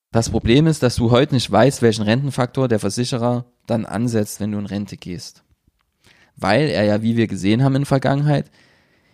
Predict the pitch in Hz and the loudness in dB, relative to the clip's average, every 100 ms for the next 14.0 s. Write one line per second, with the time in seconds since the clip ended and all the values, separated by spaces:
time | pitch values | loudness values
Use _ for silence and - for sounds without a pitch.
0 | _ - 110 139 139 143 - 107 110 131 | _ -2 2 2 2 -2 -4 0 0 0
1 | - 160 151 135 120 110 110 104 101 107 | 0 0 2 0 0 0 0 0 -2 -2
2 | 104 101 101 110 76 98 - 117 123 127 | 0 -2 0 -2 -2 -4 0 0 0 0
3 | 117 110 - 101 113 127 127 135 131 - | 0 -2 -4 -4 -2 -2 0 0 -2 -8
4 | - _ _ _ _ _ _ _ - - | -18 _ _ _ _ _ _ _ -12 -2
5 | 95 101 - _ _ 107 107 - 123 131 | 2 2 -2 _ _ -4 -4 -4 0 2
6 | 139 107 - _ _ _ _ _ _ _ | 2 -2 -4 _ _ _ _ _ _ _
7 | _ _ _ _ - 110 113 135 - - | _ _ _ _ -6 0 2 2 -2 -2
8 | 120 120 147 - 127 113 131 151 135 113 | 0 2 0 0 -2 0 2 2 0 -2
9 | 131 147 - 139 - 143 127 117 117 - | -2 -4 -2 -4 0 0 2 2 0 2
10 | 139 - - 110 107 - - - _ _ | 0 -2 -8 -6 -8 -10 -20 -20 _ _
11 | - _ _ _ - 107 160 131 120 110 | -20 _ _ _ 0 2 4 2 -2 -2
12 | 107 139 151 131 110 101 147 170 156 123 | -2 0 2 2 0 0 -2 -2 -2 0
13 | 120 127 123 - - 123 185 185 185 | 2 2 -2 -8 -4 -4 -2 -4 -4